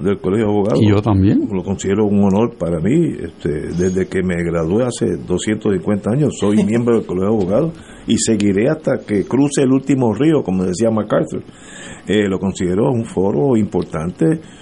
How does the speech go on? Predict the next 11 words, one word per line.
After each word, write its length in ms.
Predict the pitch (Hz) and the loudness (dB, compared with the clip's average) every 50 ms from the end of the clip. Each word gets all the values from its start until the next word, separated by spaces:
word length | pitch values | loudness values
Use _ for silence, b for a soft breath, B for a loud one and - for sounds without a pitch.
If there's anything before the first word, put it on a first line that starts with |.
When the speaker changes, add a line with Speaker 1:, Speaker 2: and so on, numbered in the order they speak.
| B B B B - - | B B B B -12 -6
Speaker 1:
eh, 140 | - 90 82 78 | -4 -4 -2 -2
donde 300 | 85 85 85 80 85 82 78 78 | -2 -2 -2 -2 -2 -2 -2 -2
hay 480 | 90 90 104 117 110 101 92 78 64 - - - - - - - | 0 0 2 2 2 2 0 -2 -4 -6 -12 -16 -14 -14 -12 -6
una 260 | - 90 95 98 101 98 | -2 0 0 2 2 0
hermandad 600 | 95 95 98 98 98 95 90 85 82 92 110 151 165 - - | 0 0 0 2 2 2 0 0 0 0 -2 -2 -4 -6 -4
que 100 | - 95 | -4 -2
es 100 | 90 90 | -2 -2
importante. 640 | 90 85 - 95 80 - - 87 92 - 165 139 113 - | -4 -2 -4 -4 -4 -4 -6 -6 -4 -2 0 0 0 0
Uno 200 | 101 101 101 95 | 0 0 0 0
tiene 300 | 92 104 104 104 104 98 | 0 0 0 2 2 0
dudas, 380 | 90 98 110 131 127 127 117 | 2 2 2 2 2 0 -2